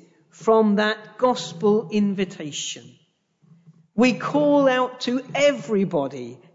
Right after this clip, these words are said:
everywhere, that they may come. "Come,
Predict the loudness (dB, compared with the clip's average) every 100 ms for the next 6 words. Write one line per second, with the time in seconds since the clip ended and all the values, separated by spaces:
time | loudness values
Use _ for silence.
0 | _ -2 0 0 -2 0 2 2 2 2
1 | -2 -12 -20 _ _ _ _ 0 0 2
2 | 2 2 0 -2 -4 -8 -2 0 -2 -8
3 | -20 _ _ _ _ _ -16 -4 0 2
4 | 2 0 -2